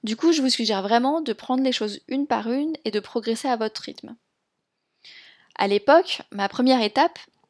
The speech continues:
a été de réfléchir à ma garde-robe en particulier, puisque c'est par là que j'ai pris conscience de mes excès. Du coup, je me suis renseignée sur la manière dont sont fabriqués les vêtements dans les grandes chaînes où j'achetais à l'époque mes vêtements.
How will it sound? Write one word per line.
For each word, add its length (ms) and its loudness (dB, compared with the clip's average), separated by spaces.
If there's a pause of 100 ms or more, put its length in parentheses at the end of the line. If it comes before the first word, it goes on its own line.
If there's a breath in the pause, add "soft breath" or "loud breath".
(100)
a 120 2
été 160 0
de 60 2
réfléchir 420 0
à 80 2
ma 120 -2
garde-robe 460 2
en 80 -2
particulier, 640 -8
puisque 300 -6
c'est 180 -6
par 300 -2
là 160 4
que 60 0
j'ai 120 0
pris 140 -10
conscience 400 0
de 80 0
mes 200 0
excès. 360 -4 (920 loud breath)
Du 160 -8
coup, 280 4
je 120 0
me 100 4
suis 160 -2
renseignée 540 0
sur 160 0
la 100 -2
manière 300 0
dont 80 -4
sont 100 -10
fabriqués 380 -4
les 120 2
vêtements 420 0
dans 100 -6
les 100 -12
grandes 240 -4
chaînes 400 0
où 80 -8
j'achetais 300 -4
à 20 -6
l'époque 260 -8
mes 100 -6
vêtements. 360 -8